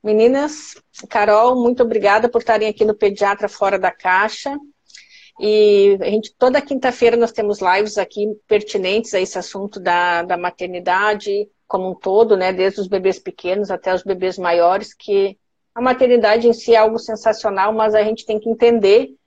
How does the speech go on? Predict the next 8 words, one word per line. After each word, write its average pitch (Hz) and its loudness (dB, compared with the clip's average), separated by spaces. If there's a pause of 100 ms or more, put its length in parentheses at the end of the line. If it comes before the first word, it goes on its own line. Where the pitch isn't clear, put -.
(760)
que 196 0
ela 208 4
tem 240 2
seus 247 0
percalços, 202 -2
né? 185 -12 (1200)
Que - -4
nada 214 2